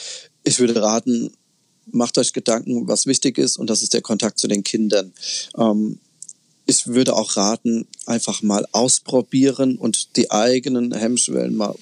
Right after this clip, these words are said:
sein zu lassen und zu sagen, "Wir legen einfach mal los, wir probieren etwas aus, was noch nie da gewesen ist." Ähm, es, ich glaube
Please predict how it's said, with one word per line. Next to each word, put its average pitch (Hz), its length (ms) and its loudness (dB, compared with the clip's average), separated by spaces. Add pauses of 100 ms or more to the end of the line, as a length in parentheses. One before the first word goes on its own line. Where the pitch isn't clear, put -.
(140)
sein 135 320 0
zu 143 80 -2
lassen 123 300 -2
und - 100 -6
zu 120 80 -4
sagen, 110 360 -2 (220)
"Wir 120 140 0
legen 120 320 2
einfach 117 300 -2
mal 107 120 2
los, 113 240 2
wir 117 100 0
probieren 135 460 0
etwas 110 380 0
aus, 117 340 2
was 113 140 0
noch 104 140 -4
nie 127 120 0
da 117 220 0
gewesen 185 420 -2
ist." - 220 -4 (560)
Ähm, 113 280 2 (300)
es, - 240 2 (680)
ich - 200 -2
glaube 147 480 2